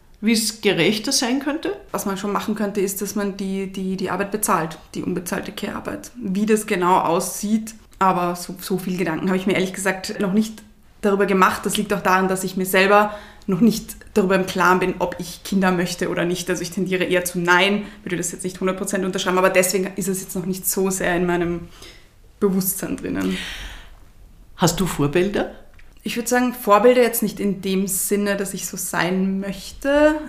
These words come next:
Speaker 2: ja, in der klassischen Definition betrachtet, aber es gibt einige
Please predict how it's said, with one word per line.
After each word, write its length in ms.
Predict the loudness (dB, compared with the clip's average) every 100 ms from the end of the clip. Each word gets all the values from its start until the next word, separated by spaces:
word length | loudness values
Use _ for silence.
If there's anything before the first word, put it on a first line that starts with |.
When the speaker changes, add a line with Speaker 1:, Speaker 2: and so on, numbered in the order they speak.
| -14 -18 -10
Speaker 2:
ja, 140 | -2 2
in 80 |
der 100 | 4
klassischen 340 | 2 -2 -4 -6
Definition 520 | -4 -4 -2 -2 0
betrachtet, 420 | -2 -2 -2 0
aber 100 | 2
es 120 | 2
gibt 220 | 0 -4 -8 -18 -20 -20 -6
einige 720 | 2 2 4 2 2 2 -2